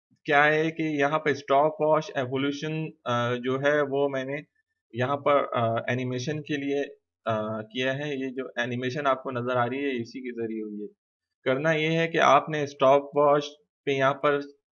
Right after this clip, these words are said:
अ, यहाँ पर इसको slider को यहाँ पर रखने के बाद starting में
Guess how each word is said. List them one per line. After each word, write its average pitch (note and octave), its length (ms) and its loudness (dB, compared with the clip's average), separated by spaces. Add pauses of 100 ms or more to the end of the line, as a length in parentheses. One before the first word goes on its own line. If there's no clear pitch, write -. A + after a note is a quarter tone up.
(540)
अ, A#2 100 0
यहाँ B2+ 280 2
पर D3 260 2
इसको C#3+ 580 0
slider C#3 500 2
को C#3+ 120 -6
यहाँ B2+ 280 -2
पर B2+ 220 -2
रखने B2+ 260 -6
के C3+ 140 -6
बाद B2+ 360 0
starting B2 520 -2
में C3 100 -10